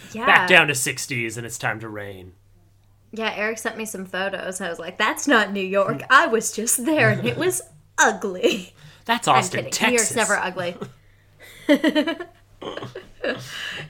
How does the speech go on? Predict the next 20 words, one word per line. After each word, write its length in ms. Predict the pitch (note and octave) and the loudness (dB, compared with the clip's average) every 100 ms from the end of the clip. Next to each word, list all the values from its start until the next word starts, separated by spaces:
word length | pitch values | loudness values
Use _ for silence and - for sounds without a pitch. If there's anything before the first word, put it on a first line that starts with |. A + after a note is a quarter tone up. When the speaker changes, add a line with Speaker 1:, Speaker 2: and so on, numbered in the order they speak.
| D3+ | -16
Speaker 1:
No, 80 | - - - - | -16 -18 -14 -8
it's, 380 | F#3+ F#3+ - | -8 -8 -14
yes. 360 | - - - - - _ | -12 -14 -16 -18 -20 _
Uh, 540 | G#3+ - G3 F#3 F#3 - - | -4 0 0 0 -4 -10 -10
so 200 | C4+ F4 | -6 -4
what, 280 | D#4 D#4+ - | 0 0 0
what's 220 | D4 E4+ | -8 -8
your 100 | E4 | -6
recommendation 640 | C#4+ A3+ A3 F#3+ E3 - E3+ | -4 -4 -6 -8 -10 -10 -12
today? 380 | E3 - F3 - | -10 -12 -14 -6
Your 120 | A3+ | -4
referral? 560 | G3 F#3+ G3 D#3 D3+ - - - _ - | -4 -4 -4 -4 -6 -10 -16 -20 _ -14
Your 400 | A3 F#3 F3+ F#3 _ | -8 -6 -6 -10 _
whatever? 460 | G#3 G3+ F#3 E3 F#3 - _ _ _ _ _ _ - - | -6 -4 -4 -6 -10 -12 _ _ _ _ _ _ -18 -8
Speaker 2:
This 240 | C3+ C3 | -6 -4
is, 240 | C3+ A#2 | -6 -6
uh, 380 | B2 A#2+ A2+ A2+ - | -6 -6 -6 -10 -14
this 160 | B2 B2 | -16 -14
is 100 | B2+ | -10
how, 220 | B2 A#2+ | -8 -8